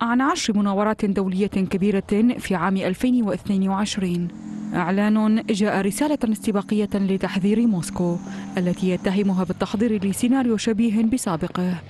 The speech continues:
إبان ضم جزيرة القرم عام ألفين وأربعة عشر. وعلى خط التطورات الدولية عقد الناتو اجتماعه في ريغا لمناقشة التصدي للتعزيزات العسكرية الروسية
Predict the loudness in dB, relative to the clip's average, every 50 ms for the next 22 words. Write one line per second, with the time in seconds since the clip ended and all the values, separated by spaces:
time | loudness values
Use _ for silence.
0 | -16 -16 -14 -14 -14 -14 -8 -4 -2 -2 0 0 0 0 2 2 2 2 2 0
1 | 0 -2 -2 -2 0 0 2 2 2 0 0 0 0 0 0 0 -2 -2 -4 -4
2 | -4 -2 0 0 2 0 0 -2 -2 -4 -4 -4 -2 -2 -2 -2 -2 -4 -4 -4
3 | -4 -2 0 0 0 0 -2 -2 -4 -4 -4 -4 -4 -4 -4 -6 -6 -6 -8 -10
4 | -10 -12 -12 -10 -8 -8 -6 -6 -6 -6 -6 -6 -6 -6 -6 -6 -6 -6 -6 -8
5 | -8 -8 -10 -10 -10 -10 -10 -10 -12 -6 -4 -2 0 0 0 2 0 0 0 0
6 | -2 -2 -2 -2 -2 -2 -4 -4 -2 0 0 0 -2 -2 -4 -4 -2 -2 0 0
7 | 0 0 0 0 0 -2 0 0 0 0 -2 -2 -2 -2 -2 -2 -2 -2 -2 0
8 | 0 0 0 0 -2 -4 -4 -2 0 0 0 2 2 0 0 2 0 0 0 0
9 | 0 0 0 0 -2 -2 -4 -4 -4 -4 -6 -8 -12 -18 -18 -18 -18 -8 -4 0
10 | 2 4 4 4 4 4 2 2 0 -2 -2 -2 -4 -2 -2 -4 -2 -2 -2 -2
11 | -2 -2 -2 -2 -2 -2 -2 -2 -2 -2 -2 -2 -2 -4 -4 -4 -6 -4 -2 0
12 | 2 2 0 0 0 0 0 0 0 -2 -2 -2 -2 0 0 -2 -4 -6